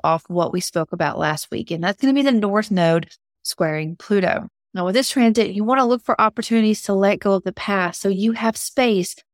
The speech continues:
for that next chapter that you're stepping into. Doing the opposite, holding on to the past, will work against you. Then we step into full moon energy. Now, all full moons can bring big emotion and awareness, and this one is no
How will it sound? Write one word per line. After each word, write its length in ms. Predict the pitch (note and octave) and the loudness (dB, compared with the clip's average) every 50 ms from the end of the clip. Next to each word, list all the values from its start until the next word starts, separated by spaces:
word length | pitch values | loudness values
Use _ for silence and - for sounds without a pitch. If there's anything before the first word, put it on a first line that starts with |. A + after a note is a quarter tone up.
| _ _ _ _ | _ _ _ _
for 100 | - F3+ | -2 0
that 200 | E3 E3 D#3 - | 0 0 0 -2
next 240 | D#3+ E3 E3+ F3 - | -4 -6 -4 -6 -6
chapter 400 | - - F#3+ F3 - - F#3 F3+ | -2 0 0 -2 0 -2 -4 -2
that 160 | F3 E3 E3 | -2 -2 -4
you're 100 | E3 D#3 | -4 -6
stepping 380 | D3+ - - D#3 C#3+ - D#3 E3 | -6 -4 -4 -4 -4 -4 -2 2
into. 480 | G#3 B3 B3+ A#3+ - F#3 - E2 - - _ _ - | 4 4 4 2 0 -2 -2 -2 -6 -10 _ _ -12
Doing 160 | - D3 D3 | -8 -6 -2
the 120 | D#3+ F3+ | 0 2
opposite, 540 | G#3+ A#3+ C4 - - F3+ - E3 C#3+ C#3 - _ | 0 0 0 -2 -8 -10 -6 -6 -8 -8 -8 _
holding 220 | - D3 D3 E3+ F#3 | -6 -4 0 2 2
on 160 | A3+ C4 D4 | 4 4 4
to 80 | D4 B3+ | 2 0
the 60 | G3+ | -2
past, 420 | - F3+ D#3 D3 C#3+ D3+ D3+ - - | -4 -4 -4 -2 -4 -4 -6 -8 -10
will 280 | D3+ D3 E3+ F#3 G3+ G#3 | -6 -2 0 0 0 0
work 280 | F#3+ F#3+ F#3+ F#3+ - - | 0 0 -2 -2 -2 -4
against 440 | F#3 E3+ G3 G3+ A3 A3+ - - | -4 -2 0 2 2 0 0 -2
you. 280 | - D3 F2 - - - _ _ _ _ _ _ _ _ - - | -4 -2 -2 -4 -6 -8 _ _ _ _ _ _ _ _ -2 0
Then 160 | A3+ A#3 C#4 | 0 0 2
we 240 | E4+ F#4+ F#4+ F#4 E4 | 0 0 0 -2 -6
step 300 | - - - G3 G3 - | -10 -2 -2 -2 0 0
into 480 | F#3+ F#3 G3+ G#3+ - - F3+ G3 A3 A3 _ - | -2 0 0 -2 0 0 0 0 0 -2 _ -2
full 180 | D#3+ D#3+ F3 | 0 0 2
moon 300 | F#3 F3 F3 F3+ G3 G3+ | 0 0 -2 -2 -2 -2
energy. 580 | A3 - - C4 C4 A3+ A3 F3+ - - - - - | 0 0 2 2 2 2 2 0 -2 -2 -8 -10 -6
Now, 160 | F3 D#3 E3 | -4 -4 0
all 220 | - F3 G#3 C4+ C#4+ | 0 2 2 2 2
full 180 | - E4 D4+ | 2 0 2
moons 240 | B3+ A3+ G#3+ G#3+ - | 2 2 0 0 0
can 120 | - A#3+ | 2 2
bring 220 | A3 A3 A3+ G#3+ F#3+ | 4 4 2 2 2
big 160 | G3+ G3+ A3+ | 2 2 4
emotion 540 | C4 B3 A3 G#3 F#3+ F#3+ F#3+ - - G3+ F#3 | 4 4 4 4 4 2 0 -2 -4 -4 -4
and 160 | F3+ E3+ E3+ | -4 -4 -6
awareness, 560 | E3 E3 G3+ A#3 C4 B3 G3+ F#3 F3 E3 - | -4 -2 0 2 2 2 2 0 -2 -4 -4
and 180 | - - E3+ E3+ | -6 -6 -4 -2
this 220 | G#3 A3+ - - | -2 -4 -4 -2
one 200 | - C4+ C#4 C#4+ | -2 -2 -2 -2
is 280 | A#3+ - G3 F#3 - - | -2 -2 -2 -2 -2 -2
no 460 | F3+ F3+ F#3 G#3 G#3 G3+ G3 G3 F#3+ | -2 0 0 2 4 4 4 2 0